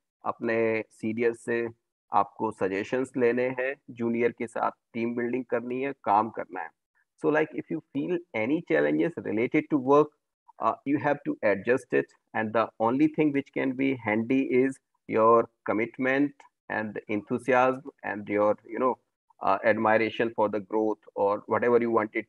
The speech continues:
to do or make a name in the consultancy field। But there are few other challenges, means like, uh, how to handle the client or, uh, how to get those things, like you are, uh, having stress or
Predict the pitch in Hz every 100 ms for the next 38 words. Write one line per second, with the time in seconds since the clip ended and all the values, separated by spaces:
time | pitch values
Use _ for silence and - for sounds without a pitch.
0 | - 104 107 110 - 110 107 104 110 110
1 | 113 110 110 107 104 104 98 95 90 82
2 | 80 - _ - - _ _ - 113 110
3 | - - _ _ - 127 147 147 - 180
4 | - 107 143 135 - 98 98 101 110 -
5 | 120 - 123 123 - 123 131 _ _ _
6 | - 127 147 156 127 117 117 131 123 127
7 | 92 87 _ _ _ _ 104 113 120 117
8 | _ _ _ _ _ 101 104 104 110 117
9 | - 120 123 139 135 135 131 _ _ _
10 | _ 120 117 117 120 120 123 - - 120
11 | 117 - 113 110 113 117 117 110 110 117
12 | - - _ 120 113 110 - - 107 110